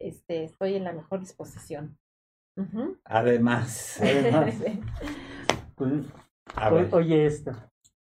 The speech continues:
Speaker 3: Doctora, doctores, ¿qué opina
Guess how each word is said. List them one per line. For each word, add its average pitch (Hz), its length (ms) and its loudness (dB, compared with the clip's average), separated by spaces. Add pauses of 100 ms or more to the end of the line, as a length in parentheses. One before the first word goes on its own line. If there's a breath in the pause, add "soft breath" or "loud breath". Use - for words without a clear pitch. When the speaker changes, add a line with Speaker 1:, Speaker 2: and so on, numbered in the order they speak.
(1300)
Speaker 3:
Doctora, 143 420 2
doctores, 120 540 -2 (720)
¿qué 208 120 6
opina 220 840 2